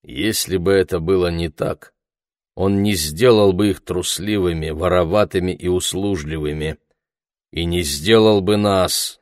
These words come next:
смелыми, честными и гордыми». «Чёрт побери!» воскликнул Абдуль.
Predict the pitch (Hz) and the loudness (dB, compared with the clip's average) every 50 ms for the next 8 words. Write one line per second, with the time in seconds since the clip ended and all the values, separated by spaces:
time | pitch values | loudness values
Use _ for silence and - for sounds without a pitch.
0 | _ _ - - - - 85 87 107 117 120 117 110 107 107 107 104 90 - - | _ _ -12 -10 -10 -8 -4 0 2 4 4 6 4 4 4 2 0 -2 -4 -6
1 | - 87 104 107 98 - - 98 101 101 104 104 - - 104 107 92 82 87 78 | -6 -4 -2 -2 -2 -4 -4 -4 -4 -2 -2 -4 -4 -4 -6 -6 -6 -4 -4 -4
2 | 80 80 76 76 76 76 80 80 73 71 _ _ _ _ _ _ _ _ _ _ | -4 -4 -4 -6 -6 -6 -6 -8 -8 -10 _ _ _ _ _ _ _ _ _ _
3 | _ _ _ _ _ _ _ _ _ _ _ - - - - - - 208 202 160 | _ _ _ _ _ _ _ _ _ _ _ -6 -4 -2 -2 -2 0 4 2 2
4 | 113 - - - 147 151 143 151 143 131 117 95 - - - _ _ _ _ _ | 2 2 0 2 4 6 6 6 6 6 4 2 2 -2 -8 _ _ _ _ _
5 | _ _ - - 85 82 - - - 90 90 76 - 90 82 85 87 78 80 76 | _ _ -8 -6 -4 -4 -4 -4 -4 -6 -6 -4 -4 -2 0 0 0 0 0 -2
6 | 87 80 73 - | -2 -2 -4 -8